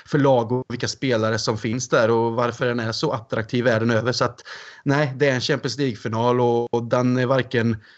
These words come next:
eh, liksom, den är inte min-, mindre på något sätt bara för att det är två engelska lag och att det inte blir den känslan, utan det är bara att ta sig an den, och så, såklart att det är Tottenham gör att det blir lite den här känslan att fan, måste gå och vinna det här, för att jag hade,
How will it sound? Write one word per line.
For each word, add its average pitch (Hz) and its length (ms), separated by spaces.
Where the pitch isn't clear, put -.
eh, 107 180
liksom, 127 600
den 135 240
är 139 40
inte 127 160
min-, 120 540
mindre 120 320
på 135 120
något 120 300
sätt 117 220
bara 127 200
för 120 120
att 117 60
det - 20
är - 40
två 123 120
engelska 117 320
lag 120 200
och 117 100
att 110 120
det 127 60
inte 117 200
blir 117 160
den 113 140
känslan, 120 520
utan 117 340
det 135 140
är 135 40
bara 131 240
att 127 100
ta 127 100
sig 143 160
an 113 200
den, 123 300
och 117 80
så, 123 240
såklart 123 420
att 113 80
det 139 80
är 113 60
Tottenham 120 540
gör 143 260
att 117 100
det 143 80
blir 165 220
lite 170 540
den 165 100
här 165 80
känslan 139 420
att 123 120
fan, 131 260
måste 147 520
gå 143 220
och 135 100
vinna 123 260
det 120 60
här, 110 180
för 127 140
att 120 100
jag 127 160
hade, 131 300